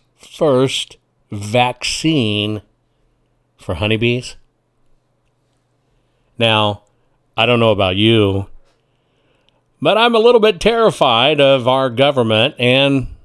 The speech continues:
vaccines. I'm terrified in many ways because if something was to go wrong with our honeybees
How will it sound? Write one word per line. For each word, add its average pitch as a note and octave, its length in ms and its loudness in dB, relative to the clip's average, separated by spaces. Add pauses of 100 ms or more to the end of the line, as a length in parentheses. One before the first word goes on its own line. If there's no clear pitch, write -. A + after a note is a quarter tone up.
(880)
vaccines. C3 880 -4 (1500)
I'm G#2+ 180 -2
terrified B2+ 500 2
in A#2 160 0
many C3+ 200 2
ways G#2 360 2
because A2+ 720 0 (920)
if C#3 200 0
something A#3 760 0
was B2+ 300 2
to G#2+ 140 -4
go C3+ 300 2
wrong G#2+ 560 0
with G2+ 160 -4
our B2 200 -2
honeybees G#2+ 840 -2